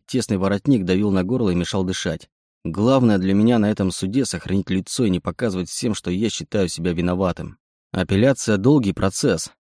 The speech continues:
и на это потребуется время, деньги, а еще серьезные связи. А ведь все могло окончиться иначе. Если бы не вмешательство карабинеров –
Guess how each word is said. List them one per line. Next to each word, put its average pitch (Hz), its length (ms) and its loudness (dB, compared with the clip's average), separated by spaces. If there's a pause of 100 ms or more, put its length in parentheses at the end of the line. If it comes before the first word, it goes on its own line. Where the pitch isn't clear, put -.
и 87 120 -2
на 107 140 4
это 139 200 2
потребуется 95 600 -2
время, 101 380 4
деньги, 92 520 0 (300)
а 87 80 -4
еще 87 240 -4
серьезные 92 460 -2
связи. 87 560 -2 (420)
А 95 140 2
ведь 120 180 2
все 208 220 2
могло 156 420 4
окончиться 123 680 0
иначе. 123 760 0 (280)
Если 151 380 -2
бы 101 140 2
не 98 100 2
вмешательство 101 680 -2
карабинеров – 104 840 0